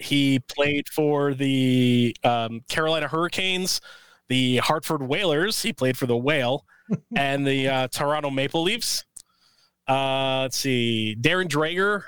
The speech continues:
Speaker 1: uh, has been a T S A analyst, T S N analyst since two thousand and six. Uh, Bob McKenzie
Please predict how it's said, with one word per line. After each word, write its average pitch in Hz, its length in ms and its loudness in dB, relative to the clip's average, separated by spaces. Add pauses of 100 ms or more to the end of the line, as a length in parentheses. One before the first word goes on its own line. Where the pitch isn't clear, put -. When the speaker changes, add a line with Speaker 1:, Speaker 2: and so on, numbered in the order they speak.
(160)
Speaker 1:
uh, 131 260 -2
has 131 240 -2
been 139 440 0
a 131 240 0 (160)
T - 260 2
S 151 140 -2
A 151 180 -2
analyst, 139 480 0
T 180 120 0
S 170 140 -2
N 156 160 0
analyst 139 520 0 (520)
since - 280 0
two - 200 2
thousand 151 320 0
and 123 100 -2
six. - 520 -2 (680)
Uh, 131 340 2 (140)
Bob 165 280 -2
McKenzie 160 680 -2